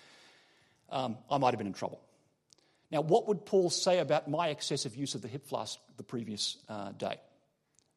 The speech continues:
Chapter five, verse eighteen, "Do not get drunk on wine, which leads to debauchery. Instead, be filled with the Spirit,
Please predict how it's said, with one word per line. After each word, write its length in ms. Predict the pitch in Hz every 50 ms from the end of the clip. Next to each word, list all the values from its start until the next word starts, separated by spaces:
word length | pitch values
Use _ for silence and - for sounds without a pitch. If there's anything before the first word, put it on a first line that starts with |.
| _
Chapter 240 | - - 151 - 156
five, 240 | - - 139 131 117
verse 200 | 123 131 123 -
eighteen, 320 | 135 123 123 - 123 120 117
"Do 160 | 104 175 202
not 220 | 208 190 - -
get 200 | - 165 - 131
drunk 280 | 117 151 139 143 147 139
on 180 | 135 120 110 101
wine, 360 | 107 107 95 - - - 131 _ _ _ _ _ _ _ - _ _ _ _ -
which 220 | - 131 127 - -
leads 280 | 135 135 127 127 -
to 80 | - -
debauchery. 560 | 98 117 101 107 117 113 113 - - - - - _ _ _ _ _ _ _ _ _ _ _ _ _ _ _ _ _ _ _ _ _ _ _ _ _ _ -
Instead, 360 | - 113 - - 175 170 160
be 100 | 147 156
filled 260 | 135 - 160 151 147 131
with 120 | 151 135
the 60 | 139
Spirit, 380 | - - - 240 208 - -